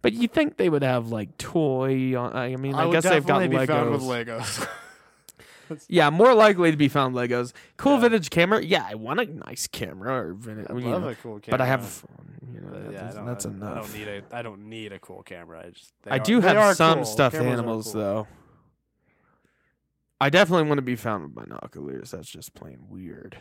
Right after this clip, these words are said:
Speaker 2: Yeah, that's
Speaker 1: Especially at this age. Uh,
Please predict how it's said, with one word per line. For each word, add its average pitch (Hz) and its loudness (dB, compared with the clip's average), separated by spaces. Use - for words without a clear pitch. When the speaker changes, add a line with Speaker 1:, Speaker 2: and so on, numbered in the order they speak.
Speaker 2:
Yeah, 82 -18
that's 78 -20
Speaker 1:
Especially - -16
at - -20
this - -18
age. 67 -20
Uh, 50 -14